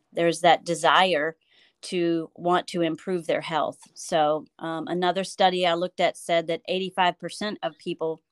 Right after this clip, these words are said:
said they're doing something differently, um, with cooking at home being one of those major changes.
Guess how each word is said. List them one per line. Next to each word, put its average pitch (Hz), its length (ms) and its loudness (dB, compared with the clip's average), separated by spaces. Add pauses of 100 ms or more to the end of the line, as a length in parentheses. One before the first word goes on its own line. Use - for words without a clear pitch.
(100)
said 170 340 -2
they're 190 240 2
doing 185 340 -2
something 170 460 -4
differently, 165 640 -4 (580)
um, 170 260 -2
with 170 220 0
cooking 202 340 2
at 170 100 -2
home 190 280 0
being 170 320 -2
one 180 180 0
of 170 120 -4
those 170 400 -2
major 170 640 -4
changes. 151 680 -6